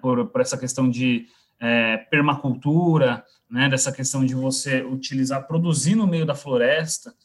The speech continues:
né, então você não derruba a floresta, você produz no meio da floresta, né, a floresta ali, ele mostra, é algo totalmente vivo que vai ajudar, né, nessa produção, e... e dessa maneira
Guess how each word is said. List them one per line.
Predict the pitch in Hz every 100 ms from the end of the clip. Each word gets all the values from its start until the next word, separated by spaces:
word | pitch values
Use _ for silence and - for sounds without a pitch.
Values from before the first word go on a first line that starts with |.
| _ _ -
né, | 127
então | 143 143 135
você | 139
não | 156
derruba | 180 156 156 208
a | 185
floresta, | 143 131 117 117 -
você | 113 120 131
produz | 123 170 139 139 226 196
no | 165 147
meio | 143 220
da | 233
floresta, | 226 226 170 143 196 - 113 - _ _ -
né, | 127
a | 160
floresta | 151 139 143 160 151
ali, | 151 185 190
ele | 151
mostra, | 175 151 180 185 127 123
é |
algo | 135 160 165
totalmente | 160 165 175 170 156
vivo | 127 165 170 -
que | 131
vai | 135 156
ajudar, | 156 165 131 135 165 - _ _ -
né, | 123
nessa | 147 139 135
produção, | 127 135 123 - 127 127 165 - - _ _
e... | 123 131 131 131 131 127 127 123 120 117 113 107 104 104 _ _ _ _ _
e | 131
dessa | 131 131 160
maneira | 151 151 139 156 185 -